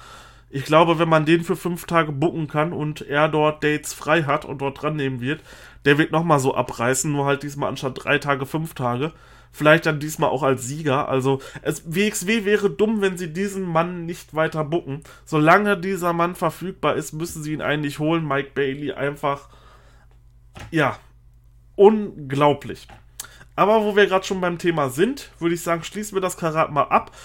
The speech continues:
Ich hab ja schon gesagt, für mich war Mike Bailey der M V P des Turniers. Wer war's denn für dich?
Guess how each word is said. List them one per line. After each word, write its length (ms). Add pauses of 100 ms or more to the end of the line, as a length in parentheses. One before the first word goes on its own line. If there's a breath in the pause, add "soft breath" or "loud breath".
(120)
Ich 120
hab 120
ja 80
schon 160
gesagt, 220
für 120
mich 240
war 100
Mike 360
Bailey 420
der 300
M 120
V 160
P 140
des 200
Turniers. 540
Wer 160
war's 160
denn 120
für 160
dich? 240